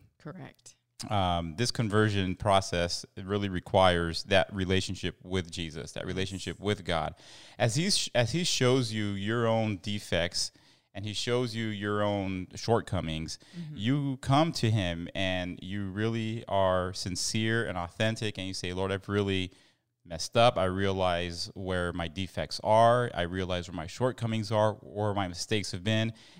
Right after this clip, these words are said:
Speaker 2: And we
Speaker 1: Mm-hmm.
Speaker 2: ask for that forgiveness, and we enter into that relationship with Jesus. Then he has a power to soften us. You know, he has a power to soften our hearts and to remind us of what's important, right?
Speaker 1: Right.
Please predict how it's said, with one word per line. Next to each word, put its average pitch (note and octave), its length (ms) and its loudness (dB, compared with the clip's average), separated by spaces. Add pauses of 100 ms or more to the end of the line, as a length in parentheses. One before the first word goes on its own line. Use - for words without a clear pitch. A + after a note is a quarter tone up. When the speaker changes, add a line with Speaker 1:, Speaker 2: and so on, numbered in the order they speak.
(120)
Speaker 2:
And A2+ 140 -2
we G#2+ 100 2
Speaker 1:
Mm-hmm. F#2+ 80 2
Speaker 2:
ask C#3+ 200 4
for - 80 0
that G#2 140 4
forgiveness, G#2 600 0
and G#2 160 -2
we G#2 260 0 (120)
enter C3 360 2
into A2 180 0
that G2+ 140 0
relationship G2 580 -2
with F2+ 100 -4
Jesus. F2+ 540 -2 (400)
Then D3+ 400 0
he D#3+ 260 -2
has D#3+ 200 2
a A2+ 40 -2
power B2+ 440 0
to F#2+ 360 -6
soften G#2+ 500 0
us. - 380 -6 (220)
You F#2+ 80 -12
know, F2+ 120 -6
he G#2+ 80 -4
has A#2 100 -4
a G#2 60 -6
power A#2 200 -2
to G#2+ 100 -6
soften G#2 400 2
our F2 120 -2
hearts A2 580 4
and F2 520 0
to F2+ 440 -4 (640)
remind B2+ 440 4
us G#2+ 140 0
of F#2 100 -2
what's F2+ 180 0
important, - 440 0 (160)
right? F2 280 2 (400)
Speaker 1:
Right. F#3+ 500 -14